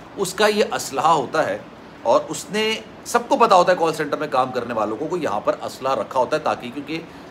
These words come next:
रात बेरात काम कर होते हैं, सात बजे ऑफिस का आगाज़ होता है, रात बेरात चलता रहता है इनका काम, और पैसे की लेन देन होती है। तो उन्होंने कहा कि हमने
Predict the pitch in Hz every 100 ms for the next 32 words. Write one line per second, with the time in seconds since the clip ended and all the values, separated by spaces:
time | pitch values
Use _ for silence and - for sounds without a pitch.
0 | - 113 151 165 170 160 175 - 156 160
1 | 151 147 156 139 131 143 147 143 - 143
2 | 147 107 117 139 127 131 117 127 120 120
3 | 120 123 - - 120 98 127 113 113 110
4 | 107 104 104 92 104 117 110 - 104 -
5 | 127 113 101 98 120 - 131 127 123 123
6 | 123 135 123 98 170